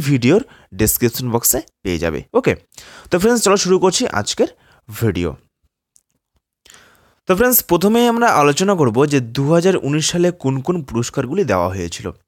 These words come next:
তো প্রথমে দেখো, অস্কার পুরস্কার থেকে বেশ কিছু গুরুত্বপূর্ণ প্রশ্ন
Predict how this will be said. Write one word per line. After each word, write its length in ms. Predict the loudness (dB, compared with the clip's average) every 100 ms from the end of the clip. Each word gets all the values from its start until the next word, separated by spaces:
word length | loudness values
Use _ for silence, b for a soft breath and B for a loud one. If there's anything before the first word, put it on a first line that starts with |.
| _ B B B B -6
তো 60 | 0
প্রথমে 240 | 2 2 2
দেখো, 140 | 2 2 0
অস্কার 280 | 0 0 -2 -2
পুরস্কার 300 | -6 -2 -4 -2
থেকে 140 | -2 -2
বেশ 120 | -4 -4
কিছু 140 | -8 -8
গুরুত্বপূর্ণ 380 | -8 -10 -10 -8
প্রশ্ন 180 | -8 -8